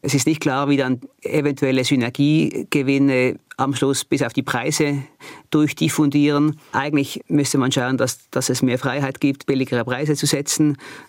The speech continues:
Preise im Wettbewerb zu setzen oder dass der Bund bei der Ausschreibung definiert, der, der den be-, günstigsten Preis anbietet auf dieser Strecke, der darf sie fahren. Aber,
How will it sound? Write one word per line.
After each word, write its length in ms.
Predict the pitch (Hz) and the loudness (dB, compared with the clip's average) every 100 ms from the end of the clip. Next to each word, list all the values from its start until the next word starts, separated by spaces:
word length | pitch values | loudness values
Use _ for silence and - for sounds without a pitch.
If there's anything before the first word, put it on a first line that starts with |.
| - - 190 - | -18 -14 -16 -8
Preise 320 | 139 123 131 | -6 -4 0
im 40 | 120 | 0
Wettbewerb 320 | 127 147 143 | 0 -2 0
zu 60 | 147 | 0
setzen 400 | 131 139 - 143 | 0 -2 0 0
oder 180 | 131 | 2
dass 320 | 123 120 - - - - - - _ - | 0 0 -4 -8 -16 -18 -18 -18 _ -4
der 80 | 117 | 0
Bund 440 | 131 139 151 - - | 2 2 2 -2 -8
bei 120 | - 123 | -6 -4
der 180 | 85 | -2
Ausschreibung 360 | 143 - 131 135 | -2 -2 -2 0
definiert, 600 | - 123 123 139 139 - - - - | 0 2 2 2 -2 -10 -14 -20 -18
der, 640 | 302 190 - - - 127 127 | -14 -12 -12 -8 -2 0 0
der 140 | 117 | -2
den 100 | 127 | 0
be-, 220 | 120 - | -2 -4
günstigsten 480 | - 147 143 135 131 | -2 0 0 0 0
Preis 280 | 123 123 135 | -2 -2 -2
anbietet 340 | 127 135 131 | 0 2 2
auf 80 | 123 | 0
dieser 180 | 131 123 | 0 0
Strecke, 500 | - 113 - 117 - | 0 -2 -2 -4 -2
der 140 | 117 | -2
darf 240 | 117 101 - | 0 -2 -2
sie 100 | 117 | -2
fahren. 480 | 117 117 135 139 - - - - - | 0 2 2 0 -2 -18 -18 -20 -10
Aber, 300 | 131 127 127 | -4 0 -2